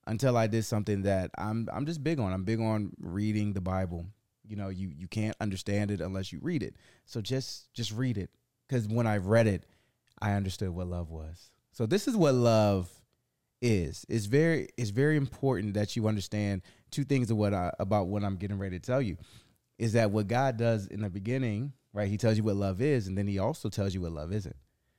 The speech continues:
So when I read this, it changed everything to me, for me, because I understood that love is action. Love,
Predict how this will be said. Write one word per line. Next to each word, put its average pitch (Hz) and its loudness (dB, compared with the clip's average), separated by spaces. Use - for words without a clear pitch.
So 147 6
when 123 6
I 165 6
read 175 4
this, 117 2
it 120 2
changed 117 4
everything 98 0
to 87 -6
me, 82 -10
for 139 4
me, 101 4
because 101 0
I 107 4
understood 113 0
that 95 0
love 104 4
is 95 0
action. 95 0
Love, 104 2